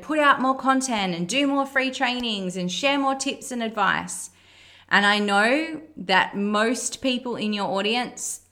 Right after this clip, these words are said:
end up overwhelmed with information. And the experience that I've had in my business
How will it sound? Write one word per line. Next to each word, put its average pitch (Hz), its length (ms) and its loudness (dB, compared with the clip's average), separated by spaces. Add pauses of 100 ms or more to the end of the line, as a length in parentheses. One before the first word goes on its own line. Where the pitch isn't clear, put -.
end 196 280 0
up 185 400 2
overwhelmed 190 1120 4
with 170 140 -6
information. 160 960 -10 (1200)
And 214 200 2
the 196 140 2
experience 262 720 0
that 220 80 0
I've 208 140 4
had 196 200 4
in 180 140 0
my 180 240 4
business 269 560 -2